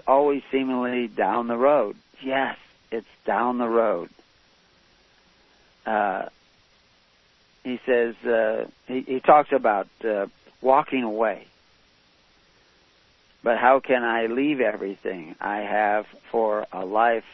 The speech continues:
I know nothing about?" I don't believe you should leave everything. I believe that you should leave judgment. You should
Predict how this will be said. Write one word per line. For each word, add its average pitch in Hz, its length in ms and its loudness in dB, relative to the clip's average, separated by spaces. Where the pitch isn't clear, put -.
I 101 160 -6
know 107 280 -6
nothing 104 580 -10
about?" 113 380 -4
I 131 160 -2
don't 175 280 -2
believe 143 420 -2
you 123 120 -4
should 120 220 -2
leave 143 300 -2
everything. 85 560 -8
I 127 140 -4
believe 127 420 -2
that 117 180 -6
you 127 160 -4
should 113 320 -6
leave 139 500 -2
judgment. 131 560 -2
You 127 260 0
should 120 480 0